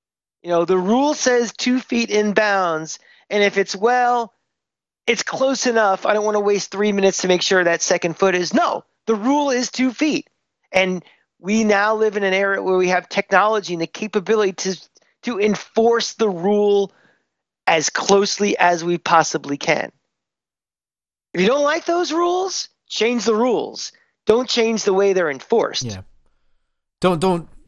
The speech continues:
Speaker 2: don't dumb down what technology is capable of just because you don't like it.
Speaker 1: Yeah, or 'cause you don't wanna wait an extra minute or two.
Speaker 2: Yeah. But
Speaker 1: 'Cause
Speaker 2: I,
Speaker 1: where
Speaker 2: but
Speaker 1: do
Speaker 2: I
Speaker 1: you
Speaker 2: do
Speaker 1: gotta
Speaker 2: agree
Speaker 1: go?
Speaker 2: with you. I mean,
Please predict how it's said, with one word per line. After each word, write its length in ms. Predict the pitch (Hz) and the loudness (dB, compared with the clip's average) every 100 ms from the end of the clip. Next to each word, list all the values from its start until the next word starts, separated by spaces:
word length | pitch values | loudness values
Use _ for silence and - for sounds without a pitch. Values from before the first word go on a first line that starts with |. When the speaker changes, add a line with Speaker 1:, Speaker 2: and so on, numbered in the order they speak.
| 135 | -10
Speaker 2:
don't 280 | 175 175 139 | -6 -6 -2
dumb 300 | 147 143 131 | 0 2 2
down 440 | 127 120 117 110 | 2 0 0 -4
what 180 | 107 - | -6 -8
technology 520 | - 107 110 104 98 | -10 -8 -8 -8 -8
is 120 | 101 - | -10 -10
capable 520 | 107 101 101 101 98 | -12 -12 -12 -12 -12
of 120 | 92 | -12
just 200 | - - | -14 -14
because 480 | 98 - 95 90 - | -14 -12 -12 -12 -14
you 100 | 104 | -14
don't 160 | 87 87 | -16 -18
like 240 | 87 85 | -20 -20
it. 140 | 90 85 - _ _ _ _ _ _ - | -20 -20 -20 _ _ _ _ _ _ -2
Speaker 1:
Yeah, 200 | 302 208 | 0 2
or 180 | 208 202 | 0 0
'cause 220 | 202 175 | -2 0
you 80 | 208 | 2
don't 100 | 190 | 2
wanna 160 | 185 | 2
wait 120 | 185 | 0
an 40 | 180 | 0
extra 240 | 170 170 | -2 -2
minute 280 | 156 160 147 | 2 2 2
or 100 | 120 | -2
two. 200 | - - | -4 -10
Speaker 2:
Yeah. 120 | 85 - - - - - - - | -10 -14 -16 -16 -18 -20 -18 -8
But 80 | - | 0
Speaker 1:
'Cause 80 | 220 | 2
Speaker 2:
I, 20 | |
Speaker 1:
where 100 | 254 | 2
Speaker 2:
but 20 | |
Speaker 1:
do 60 | 240 | 2
Speaker 2:
I 20 | |
Speaker 1:
you 40 | 202 | 2
Speaker 2:
do 40 | |
Speaker 1:
gotta 160 | 180 147 | 2 0
Speaker 2:
agree 120 | 175 | -2
Speaker 1:
go? 40 | |
Speaker 2:
with 140 | 139 131 | -2 0
you. 120 | 135 | 0
I 40 | |
mean, 280 | 123 127 131 | 0 -2 -6